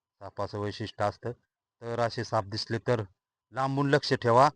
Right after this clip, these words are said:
आणि जवळच्या प्राणी मित्राला लवकरात लवकर कॉल करा. तर घरमालक गुळवे, हा, तुमचं नाव आहे मला लक्षात नाही राहत,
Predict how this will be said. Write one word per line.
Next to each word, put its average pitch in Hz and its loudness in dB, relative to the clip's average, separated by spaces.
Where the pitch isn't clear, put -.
आणि 113 -2
जवळच्या 120 2
प्राणी 117 0
मित्राला 110 2
लवकरात 110 -6
लवकर 110 -4
कॉल 104 -2
करा. 110 -4
तर 110 -4
घरमालक 110 0
गुळवे, 107 -8
हा, 95 -14
तुमचं 104 -10
नाव 113 2
आहे 120 -2
मला 117 -2
लक्षात 110 -8
नाही 104 -4
राहत, 107 -4